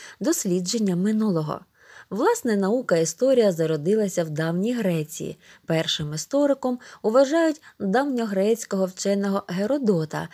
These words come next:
який жив дві з половиною тисячі років тому. Геродот залишив письмові свідчення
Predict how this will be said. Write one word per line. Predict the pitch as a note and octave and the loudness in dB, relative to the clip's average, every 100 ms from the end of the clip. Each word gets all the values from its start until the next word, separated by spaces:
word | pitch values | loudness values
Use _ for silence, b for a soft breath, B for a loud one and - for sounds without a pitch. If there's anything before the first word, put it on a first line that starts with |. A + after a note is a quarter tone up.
| B - | B -8
який | D#3 D#3+ D#3 | -4 -2 -2
жив | F3 C#4+ - - | 0 -2 -4 -6
дві | F#3 E4+ | -4 -4
з | - | -2
половиною | D4 C4+ A3 B3+ B3 A#3+ | 0 2 2 0 0 -2
тисячі | G3+ G#3+ A#3+ - G#3 | -2 -2 -4 -4 -2
років | F#3+ F#3 G#3+ | -2 -2 -4
тому. | - B3 G3+ D#3 E3 b b b | -2 -2 0 -2 -8 b b b
Геродот | - E3+ D#3 D3+ F#3+ C#4 - B B E3 | -6 -2 -2 0 4 2 2 B B -4
залишив | F3 G3+ G#3+ F4+ - D4 - | 2 4 4 0 -2 -4 -4
письмові | F#3 F#3 F#3 G#3+ B3+ F#3+ | -6 -4 -2 -2 0 -2
свідчення | - F3+ B3 - F3+ E3+ | -2 -2 -2 -2 -2 0